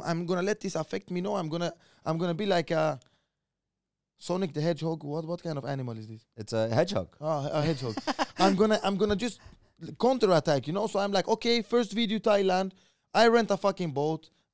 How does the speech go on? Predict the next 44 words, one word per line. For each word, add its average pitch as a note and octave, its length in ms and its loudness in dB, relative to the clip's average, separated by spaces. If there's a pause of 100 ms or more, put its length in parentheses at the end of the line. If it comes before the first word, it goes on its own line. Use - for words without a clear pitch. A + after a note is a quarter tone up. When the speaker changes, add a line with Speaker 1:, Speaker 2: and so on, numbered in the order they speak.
Speaker 1:
I G#3+ 140 6
bring G#3+ 240 0
the F#3 80 4
hottest G3 320 2
ladyboys E3+ 400 0
of D3 120 -4
Thailand, C#3 380 -2
and G3+ 100 -6
that's A#3 240 -2
it." F3+ 180 -10
And D#3+ 160 -6
then, G#3+ 240 -2 (460)
like, D#3 340 -2 (580)
I A3+ 160 6
give G#3 220 -2
the F#3+ 100 4
people E3 280 0
this, C3 220 -4
you B2+ 80 -8
know? D#3+ 200 -6
I F#3 160 2
am A#3+ 180 0
there B3 160 -2
with A3 120 -2
the F#3+ 80 2
ladyboy. F3+ 360 0
And D3 140 -6
th-, D3+ 120 -4
then G#3+ 200 -2
they F#3+ 80 2
don't G#3 180 0
have G3 120 0
to F3 80 -8
say, F#3+ 140 -4
like, D#3+ 160 -2 (300)
"Oh, G#3 140 0
I G3+ 80 0
think G3+ 220 -4
it's G3 160 -8
ladyboy." F#3+ 360 0
I, D#3+ 200 2
here G#3 200 4
it F3+ 140 0
is. - 240 -4